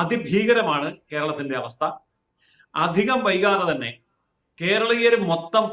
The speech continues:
പാപ്പരാവുന്ന ഒരു അന്തരീക്ഷത്തിലേക്കാണ് നീങ്ങുന്നത്. അതിൻ്റെ വ്യക്തമായ കാരണം ഈ സംസ്ഥാനത്തിന്, സംസ്ഥാന കേരളം എന്ന് പറയുമ്പോൾ കേരള സംസ്ഥാനത്തിന്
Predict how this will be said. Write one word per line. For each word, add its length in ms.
പാപ്പരാവുന്ന 920
ഒരു 140
അന്തരീക്ഷത്തിലേക്കാണ് 840
നീങ്ങുന്നത്. 400
അതിൻ്റെ 260
വ്യക്തമായ 480
കാരണം 280
ഈ 140
സംസ്ഥാനത്തിന്, 600
സംസ്ഥാന 480
കേരളം 340
എന്ന് 140
പറയുമ്പോൾ 380
കേരള 260
സംസ്ഥാനത്തിന് 580